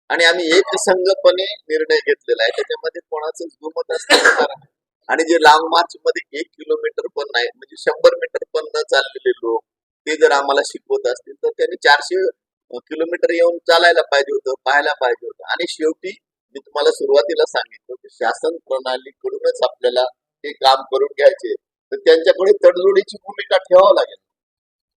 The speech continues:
तडजोड म्हणजे काय, आमची, आम्ही काही कोणी घेतलंय असं काही विषय नाही, पण आपण या मागण्या आता मंजूर होत आहेत, या मागण्याला एक महिना द्या तेवढ्यासाठी. आणि सुरुवातीला सांगितलं की लाँग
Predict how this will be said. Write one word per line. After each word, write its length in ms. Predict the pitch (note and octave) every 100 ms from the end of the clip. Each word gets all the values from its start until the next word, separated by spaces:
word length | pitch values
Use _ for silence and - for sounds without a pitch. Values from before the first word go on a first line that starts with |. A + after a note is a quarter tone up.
| _ D3
तडजोड 300 | D3 F3+ F3+
म्हणजे 220 | F3+ F#3
काय, 180 | - F3+
आमची, 320 | E3 E3 F3
आम्ही 240 | D#3+ -
काही 160 | - E3
कोणी 240 | - D#3
घेतलंय 380 | D#3 D3+ - D3+
असं 200 | D3+ -
काही 200 | - D#3
विषय 200 | D#3 -
नाही, 160 | - -
पण 160 | - C3+
आपण 260 | C3 A3+ A#3 _ _ _ -
या 120 | D#3
मागण्या 360 | D#3 D3+ D3+ C#3+
आता 200 | - G#3
मंजूर 340 | D#3 D3+ D#3+
होत 120 | D#3
आहेत, 160 | D#3+ D#3 D#3
या 100 | C#3+
मागण्याला 360 | C#3 C#3 C#3+ D3 F3
एक 100 | - -
महिना 200 | D3+ C#3+
द्या 200 | C3 -
तेवढ्यासाठी. 560 | - C#3 - - C3 A2 B2
आणि 160 | E3 G#3 _ _ _ _ _ _ _
सुरुवातीला 460 | D#3 F#3 G3+ G3+ F#3+
सांगितलं 460 | - D#3+ D3+ -
की 140 | - F4+ -
लाँग 260 | B2 C#3